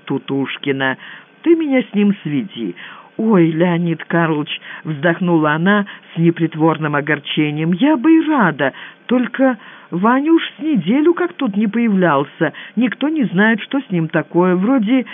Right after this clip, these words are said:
и не запойный, сроду с ним такого не случалось. А вот поди ж ты,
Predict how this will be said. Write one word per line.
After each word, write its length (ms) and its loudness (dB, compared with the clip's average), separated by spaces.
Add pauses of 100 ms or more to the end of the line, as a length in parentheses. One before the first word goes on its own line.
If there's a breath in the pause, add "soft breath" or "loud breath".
(160 loud breath)
и 120 2
не 180 2
запойный, 840 2
сроду 380 -2
с 40 -8
ним 200 0
такого 380 0
не 140 0
случалось. 640 0 (300 loud breath)
А 100 0
вот 200 0
поди 440 2
ж 200 -8
ты, 180 -2